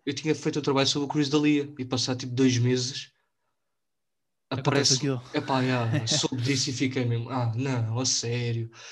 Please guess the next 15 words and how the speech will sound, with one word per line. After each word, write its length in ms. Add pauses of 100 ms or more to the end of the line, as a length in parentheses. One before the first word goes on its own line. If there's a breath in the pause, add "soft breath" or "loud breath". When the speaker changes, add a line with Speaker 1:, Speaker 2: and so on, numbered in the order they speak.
(160 loud breath)
Speaker 1:
A 60
sorte 240
é 40
que 60
os 60
meus 180
Speaker 2:
Yeah. 20
Speaker 1:
tutores 260
não, 400
não 180
devem 200
estar 200
a 60
par 220
disso. 380